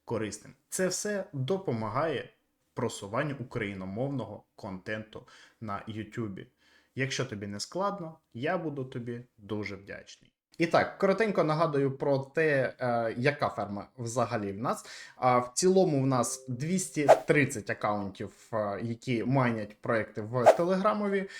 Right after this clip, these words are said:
А на проєкті під, е, Ютубчик ми розглядаємо лише десять аккаунтів для легкої математики і простого моніторингу та статистики. Тож, е,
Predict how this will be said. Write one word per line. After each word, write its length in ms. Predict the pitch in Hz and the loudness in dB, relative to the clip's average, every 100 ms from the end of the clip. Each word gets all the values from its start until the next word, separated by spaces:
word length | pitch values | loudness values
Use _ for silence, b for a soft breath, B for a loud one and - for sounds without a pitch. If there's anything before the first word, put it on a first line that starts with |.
| B - | B -4
А 360 | 123 127 127 | 4 6 8
на 340 | 131 151 147 123 | 6 2 2 0
проєкті 720 | - 151 131 127 131 120 107 | -2 0 2 0 -2 -2 -2
під, 440 | - 143 117 110 | -4 -2 -2 0
е, 320 | 113 107 98 - _ _ _ - | 0 0 -2 -6 _ _ _ -4
Ютубчик 560 | 135 147 214 214 196 185 | -2 0 -2 -2 -4 -2
ми 100 | 214 | 0
розглядаємо 580 | 202 190 185 180 170 - | 0 0 0 0 -2 -2
лише 300 | 151 170 190 | -2 0 0
десять 380 | 131 110 - 110 | 0 0 6 6
аккаунтів 480 | - 202 208 208 147 | 6 4 0 -2 -2
для 320 | 127 120 - | 0 0 0
легкої 480 | 160 143 - 104 101 | -4 -6 -4 -6 -2
математики 840 | 135 156 202 220 214 185 185 175 - | -2 -2 -2 -4 -4 -6 -4 -6 -6
і 400 | 175 202 196 180 165 - | -6 -4 -2 -2 -4 -12
простого 580 | - 110 - 165 147 135 | -6 -6 0 2 6 8
моніторингу 760 | 131 120 110 - 143 143 113 - | 8 4 -2 -2 0 0 -4 -4
та 220 | 101 98 - | -6 -6 -8
статистики. 760 | - 113 - 113 - - - - _ | -6 -4 -2 -4 -6 -16 -18 -20 _
Тож, 300 | 202 220 - - | 2 4 2 2
е, 300 | 147 143 143 | 6 8 8